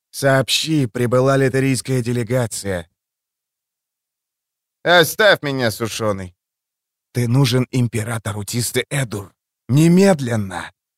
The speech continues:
«Ясно. А он об этом знает?» «Еще нет». «Так я и думал». Удинас снова закрыл глаза. «Сгинь, дух!»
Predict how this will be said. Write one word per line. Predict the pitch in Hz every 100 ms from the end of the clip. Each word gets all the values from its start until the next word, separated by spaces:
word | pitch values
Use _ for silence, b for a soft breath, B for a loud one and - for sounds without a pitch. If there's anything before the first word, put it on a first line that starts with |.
| _ _ _ _ _ _
«Ясно. | 95 110 127 135 135 120 104 101 - _ _ -
А | 127
он | 147 156
об | 156 143
этом | 143 143 143
знает?» | 135 175 175 98 - _ _ _ _ _ _ _
«Еще | 190 185 175 - 135 131
нет». | 107 90 - - - _ _ _ _ _ _ _ _ _
«Так | 147 160 -
я | 127 131
и | 123 110
думал». | 95 120 101 80 - _ _ _ _ _
Удинас | 92 98 104 147 160 151 117 - - -
снова | - 170 190 170
закрыл | 165 139 120 101
глаза. | 110 104 92 78 - _ _ _ _ _ _ _ _
«Сгинь, | 123 120 107 208 190 147
дух!» | 127 127 -